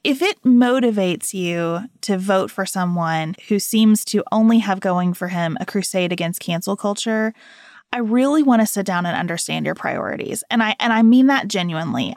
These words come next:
I want to understand, because to me, my understanding of cancel culture at this moment, and it will evolve, I'm sure, is a sense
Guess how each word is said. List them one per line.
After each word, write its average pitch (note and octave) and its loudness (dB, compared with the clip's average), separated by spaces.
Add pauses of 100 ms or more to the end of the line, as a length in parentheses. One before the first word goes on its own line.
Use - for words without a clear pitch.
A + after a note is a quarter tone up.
I G#3 -2
want A3 2
to B3+ 0
understand, F3 -2 (760)
because B3 0
to D4 2
me, B3+ 4 (160)
my A3+ 2
understanding G#3+ 2
of F3+ -6
cancel E3+ -4
culture - -6
at - -4
this F#3+ -2 (180)
moment, D3+ 0
and B3 4
it - -6
will D#4 2
evolve, B3+ 2
I'm G#3+ 2
sure, - -4 (680)
is A3+ 2
a G#3 2
sense A#3+ 2